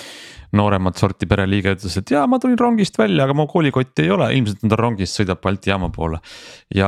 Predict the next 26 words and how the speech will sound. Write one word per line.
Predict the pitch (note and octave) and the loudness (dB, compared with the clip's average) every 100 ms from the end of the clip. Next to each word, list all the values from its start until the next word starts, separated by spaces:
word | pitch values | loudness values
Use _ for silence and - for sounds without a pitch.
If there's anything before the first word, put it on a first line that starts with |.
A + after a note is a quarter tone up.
| F#2 | 2
pikemate | B2+ - A2+ G#2+ A2+ - A2+ G#2+ | -2 0 0 0 -2 0 2 2
otsimistulemuste | C3+ D3+ B2 G#2 - C#3 B2+ G2+ G2 - G2 G2 | 0 0 0 0 0 0 0 0 -2 0 0 2
järel, | G#2 G2+ F#2+ F#2+ | 2 2 0 0
ähm, | F#2 F#2 F#2 F#2 | 0 -2 -4 -2
läbi | F#2+ F#2+ F#2 F#2 | -2 -2 -2 -2
ronge | A2 C3+ D#3 C3+ A#2+ | 0 0 2 0 0
läbi | A#2+ A#2+ | 0 0
kammides, | B2 B2 A#2 A2 A2 A2 A2 | 0 0 2 0 0 -2 -2
Elroni | G#2+ G#2 G2+ A2+ | -2 0 0 0
töötajatega | G#2+ - G2+ - G#2 F#2 G2+ F#2+ F#2+ F#2+ G2 - | -2 0 -2 0 -2 0 0 0 0 -2 -4 -4
kõvasti | G#2 G2 - G2 | -2 -2 -2 -2
helistades, | A2+ F#2+ - F2 F2+ - - - - - - - _ - | 0 -2 -4 -2 -2 -4 -14 -20 -20 -20 -20 -20 _ -6
äh, | F2+ F2 | -4 -2
ei | - G2 | -2 -2
tulnud | G2 F#2+ | -2 -4
koolikotti | - G#2+ F#2 F2+ - | -2 -2 -2 -4 -2
kuskilt | F#2 F#2+ G2 - | -2 -4 -6 -4
välja. | G2 F2+ E2+ F2 - | -4 -2 -4 -8 -8
Ilmselt | F#2+ E2+ - - | -8 -8 -14 -6
see | - A2+ | -4 0
hoopis | A#2 - F#2+ F#2 | -2 -2 -2 0
oli | |
jäänud, | F#2+ F#2 E2 - | 0 0 -4 -4
äh, | E2+ E2 D#2+ D#2+ | -2 0 -2 -6
siis, | - D#2+ - - | -10 -12 -12 -12
äh, | D2+ | -14